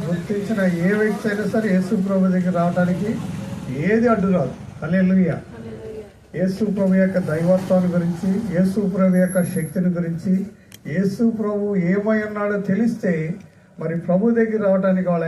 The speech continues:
యొక్క మరి హోదా కానీ, ధనం కానీ, కులం కానీ, మతం కానీ ఏది కూడా అడ్డు రాదు. ఎందుకంటే ఆయన గురించి, ఆయన యొక్క దైవత్వం గురించి, ఆయన గొప్పతనాన్ని గురించి తెలుసుకోవాలి ఫస్ట్.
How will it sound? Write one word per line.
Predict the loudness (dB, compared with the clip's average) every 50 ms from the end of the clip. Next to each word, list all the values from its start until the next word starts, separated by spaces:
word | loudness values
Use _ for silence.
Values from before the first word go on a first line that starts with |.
| -4
యొక్క | -6 -6 -6 -6 -6 -6 -6 -10 -12 _ _ _ _ _ _ _ _ -12 -6 -4
మరి | -4 -2 -2 -4 -6 -6 -10 -12 -8 -6
హోదా | -2 0 0 2 2 2 2 2 2
కానీ, | 4 2 2 0 -2 -4 -8 -12 -18 _ _ _ _ -6 -4
ధనం | -4 -2 -2 -2 -2 0 0 2
కానీ, | 2 2 2 0 -2 -2 -4 -8 -10 -16 _ _ _ _ _
కులం | -4 -2 -2 -2 -2 -2 0 0
కానీ, | 2 2 4 2 2 0 -2 -4 -10 -14 _ _ _ -12 -10 -8 -6
మతం | -6 -6 -4 -4 -4 -2 -2
కానీ | -2 -2 -2 -2 -2 0 2
ఏది | 2 2 2 2 2
కూడా | 2 2 2 0 -2 -6 -12 -18 _ _ _ _ _ _ _ _ _ _ -4
అడ్డు | -2 0 0 2 2
రాదు. | 0 0 0 -2 -2
ఎందుకంటే | -2 0 0 0 0 0 -2
ఆయన | -2 -2 -2 0 0
గురించి, | 2 0 0 -2 -2 -4 -2 -2
ఆయన | -2 -2 -4 -4
యొక్క | -2 -2 -2 -2 0
దైవత్వం | 0 0 2 0 0 -2 -2 -4 -4 -2 -2
గురించి, | -2 -2 -2 -4 -2 -2 -2 -2
ఆయన | -2 -4 -4 0 0
గొప్పతనాన్ని | 0 0 0 -2 -2 -2 -2 -2 -2 -2 -4 -4 -4 -4
గురించి | -4 -4 -6 -6 -6 -6 -4 -2 0
తెలుసుకోవాలి | 2 2 2 0 0 -2 0 0 0 0 0 -2 -4
ఫస్ట్. | -6 -6 -6 -8 -14 -20